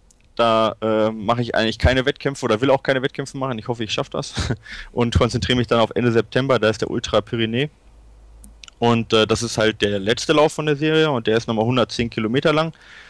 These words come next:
und hat sechstausend irgendwas Höhenmeter und da habe ich ziemlich viel Angst vor. <laughs> Und, äh,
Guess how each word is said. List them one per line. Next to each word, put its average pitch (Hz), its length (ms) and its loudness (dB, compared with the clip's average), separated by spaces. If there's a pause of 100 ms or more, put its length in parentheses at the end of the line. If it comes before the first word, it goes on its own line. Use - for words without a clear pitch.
(220)
und 110 140 -4
hat 110 160 0
sechstausend 120 480 0
irgendwas 113 300 -6
Höhenmeter 135 480 0
und 107 160 -2
da 110 80 4
habe 110 180 2
ich - 300 -12 (200)
ziemlich - 400 -4
viel 104 120 -4
Angst 131 220 -4
vor. 147 180 2 (420)
<laughs> - 420 -12
Und, 117 300 0
äh, 120 100 6